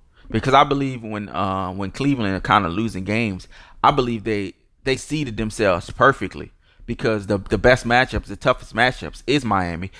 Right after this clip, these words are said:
it is Philly, and it is Boston. Now, they're gonna have to play Boston, but I would have loved to see those other three teams play them instead of a fucking Toronto, who probably has beaten LeBron two times in four years,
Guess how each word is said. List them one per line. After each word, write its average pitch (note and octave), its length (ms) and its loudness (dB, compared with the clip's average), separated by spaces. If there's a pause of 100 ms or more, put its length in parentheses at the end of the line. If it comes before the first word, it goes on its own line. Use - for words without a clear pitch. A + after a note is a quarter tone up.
(100)
it G#2+ 120 4
is C3+ 200 4
Philly, G2 320 -2
and F2+ 100 -2
it G2 60 2
is B2 180 6
Boston. E2+ 420 0
Now, F2+ 100 -2
they're G#2+ 140 2
gonna A2 220 2
have G#2+ 220 4
to - 60 -12
play G2 180 -6
Boston, A2 500 0 (440)
but A2+ 240 2 (680)
I A#2+ 100 8
would C#3 120 10
have G2+ 140 0
loved B2+ 240 4
to A#2 60 -12
see A2 180 -8
those G#2+ 180 -4
other A#2 240 0
three G2 220 -8
teams F#2+ 300 -8
play G#2+ 260 -2
them F#2 220 -6
instead G2 600 0
of F2+ 640 0 (160)
a - 40 -8
fucking G#2 340 2
Toronto, F#2+ 680 2 (420)
who A2+ 320 -4
probably A2 680 2
has G#2 140 -2
beaten G2+ 300 -8
LeBron G2 420 -2
two A#2 180 -10
times G2 420 2
in F2 80 -6
four G#2 320 0
years, G#2 580 0